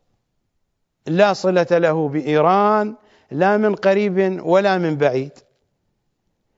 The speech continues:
وهو على عداء مطلق مع بيت الحكيم،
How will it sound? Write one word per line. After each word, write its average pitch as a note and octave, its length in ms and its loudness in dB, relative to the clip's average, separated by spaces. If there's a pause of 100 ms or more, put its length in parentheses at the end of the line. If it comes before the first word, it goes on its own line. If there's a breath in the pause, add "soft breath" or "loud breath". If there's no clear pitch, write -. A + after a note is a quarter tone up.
(300 soft breath)
وهو F#3 400 4
على F#3+ 260 2
عداء A3 920 0 (1120 soft breath)
مطلق A3 760 0
مع F#3+ 240 2
بيت F3+ 280 0
الحكيم، C3+ 540 -4